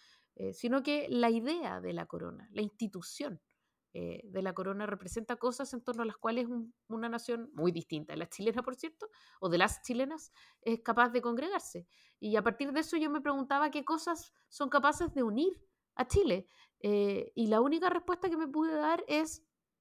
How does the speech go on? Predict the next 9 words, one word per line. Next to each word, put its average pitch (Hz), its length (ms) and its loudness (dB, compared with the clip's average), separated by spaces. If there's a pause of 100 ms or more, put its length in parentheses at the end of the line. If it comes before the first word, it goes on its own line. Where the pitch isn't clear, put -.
(140)
los 254 340 0
desastres, 320 880 2
los, 269 200 -4
los 262 200 -2
terremotos, 294 500 2
¿no? 285 240 -4 (160)
O - 80 -18
sea, 269 260 6
como 254 520 0